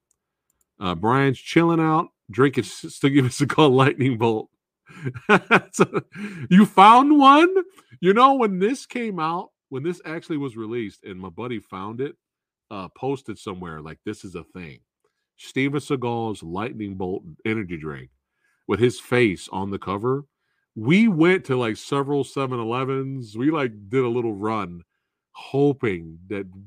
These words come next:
one day we would find a Steven Seagal Lightning Bolt energy drink, and we would buy two, one to drink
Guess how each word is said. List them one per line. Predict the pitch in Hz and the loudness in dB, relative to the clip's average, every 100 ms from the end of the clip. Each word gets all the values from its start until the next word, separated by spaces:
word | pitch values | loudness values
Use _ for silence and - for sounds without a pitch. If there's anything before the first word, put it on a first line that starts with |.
| 101 110 | -20 -8
one | 123 156 151 | -2 -2 0
day | 143 110 78 | 0 0 -2
we | 95 | -6
would | 110 107 | -6 -8
find | - 117 107 95 90 | -6 -4 -4 -8 -10
a | - | -16
Steven | - 117 110 | -10 -10 -10
Seagal | - 104 98 | -12 -8 -6
Lightning | 104 123 123 | -8 -10 -12
Bolt | 104 101 117 | -10 -10 -8
energy | 107 98 92 | -12 -12 -12
drink, | 95 87 - _ | -10 -10 -14 _
and | 135 135 | -2 0
we | 196 | 4
would | 180 147 | 4 4
buy | 214 240 240 | 2 2 0
two, | - 254 226 127 | -4 -2 0 0
one | 123 170 214 | -2 -4 -6
to | |
drink | 226 226 233 - | -8 -8 -8 -12